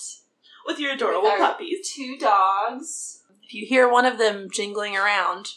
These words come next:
Speaker 3: Ramsey's here with us.
Speaker 2: Yes, we have Riley, who is a golden retriever, and Ramsey, who's a, a miniature dachshund. They are best friends.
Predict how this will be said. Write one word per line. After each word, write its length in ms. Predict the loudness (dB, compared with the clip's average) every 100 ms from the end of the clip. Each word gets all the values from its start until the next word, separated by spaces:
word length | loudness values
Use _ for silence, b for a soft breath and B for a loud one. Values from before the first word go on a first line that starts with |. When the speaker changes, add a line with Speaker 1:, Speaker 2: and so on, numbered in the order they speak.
| -8
Speaker 3:
Ramsey's 500 | -4 -4 -6 -14 -12
here 200 | -10 -8
with 160 | -6 -6
us. 260 | -8 -8 -8
Speaker 2:
Yes, 480 | -8 -8 -10 -16 -18
we 80 | -18
have 120 | -16
Riley, 840 | -8 -6 -6 -8 -10 -10 -14 -16 _ _ _ _ _
who 80 | _ -20 -20 -20
is 440 | -20 -20 -20 -20 _
a 40 | -20
golden 240 | -18 -18
retriever, 480 | -18 -18 -12 -12 -12 -16
and 80 |
Ramsey, 720 | -14 -16 -16 -20 -20 -20 -20 -20
who's 220 | -20 -20
a, 320 | -20 -20 -20 _ _ _ _
a 280 | -20 -20 -18
miniature 320 | -16 -16 -12
dachshund. 680 | -10 -10 -12 -20 -18 -18 -18 _ _ _ _ _ _ _ _ _
They 80 | -20
are 100 | -20 -18
best 260 | -18 -18
friends. 360 | -20 -20 -20